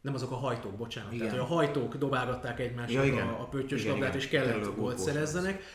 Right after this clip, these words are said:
Speaker 1: A terelők, ö, egy kisebb labdával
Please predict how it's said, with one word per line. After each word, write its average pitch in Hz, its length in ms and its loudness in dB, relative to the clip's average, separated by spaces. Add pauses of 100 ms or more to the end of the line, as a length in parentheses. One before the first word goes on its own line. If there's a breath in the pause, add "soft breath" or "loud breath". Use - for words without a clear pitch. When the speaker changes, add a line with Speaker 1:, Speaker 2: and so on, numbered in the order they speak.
(160 loud breath)
Speaker 1:
A 143 140 -6
terelők, 123 680 0
ö, 120 400 -4
egy 135 160 -6
kisebb 139 420 0
labdával 113 800 -4